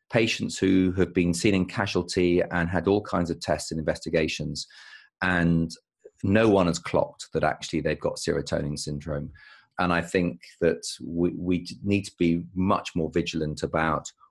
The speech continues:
all types of adverse drug reactions, but this is one that just seems to,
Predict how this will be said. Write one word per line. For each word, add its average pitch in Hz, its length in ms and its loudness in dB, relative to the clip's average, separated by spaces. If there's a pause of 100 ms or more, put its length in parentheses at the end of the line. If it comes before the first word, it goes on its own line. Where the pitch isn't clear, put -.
(120)
all 95 240 6
types 85 400 0
of - 60 -4
adverse 73 400 2
drug 73 260 0
reactions, 76 500 -4
but - 200 -2
this 123 160 2
is 120 60 -6
one 113 160 6
that - 200 0
just 110 340 0
seems 92 360 2
to, 87 240 6